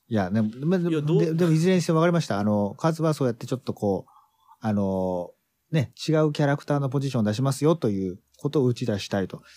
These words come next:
Speaker 1: で、もう一つの方の人たち、まあ、要するにね、ポッドキャスト界の先住民たちは、自分たちのぬるま湯に使っていて、そのぬるま湯がちょっとでも濁っ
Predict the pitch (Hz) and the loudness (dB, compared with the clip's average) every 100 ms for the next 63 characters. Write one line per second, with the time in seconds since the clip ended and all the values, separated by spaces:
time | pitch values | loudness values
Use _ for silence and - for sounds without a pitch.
0 | - 170 131 _ - 135 123 123 98 92 | -2 0 0 _ -6 -4 -2 -4 -4 -4
1 | 98 95 92 98 95 - - _ 120 107 | -4 -4 -6 -6 -6 -8 -14 _ -2 0
2 | 95 98 90 - - - 143 107 123 - | -2 -6 -10 -12 -14 -4 -4 -2 -6 -6
3 | 131 127 - - 127 - 113 107 104 143 | -4 -4 -6 -6 -4 -4 -4 -4 -2 0
4 | 156 165 160 151 147 147 156 151 135 - | 0 2 2 2 0 -4 -4 -2 -4 -6
5 | - - 120 120 117 101 101 92 92 113 | -20 -14 -6 -2 0 -2 -4 -4 -2 0
6 | 156 165 160 156 147 - 135 - - 131 | 2 2 2 2 0 -2 -6 -4 -4 -2
7 | 127 151 123 - _ 135 127 120 127 147 | 0 -2 -2 -10 _ -4 -2 0 0 2
8 | 151 156 156 156 - 190 190 160 123 120 | 2 2 2 0 -2 -4 0 0 0 2
9 | 131 | 2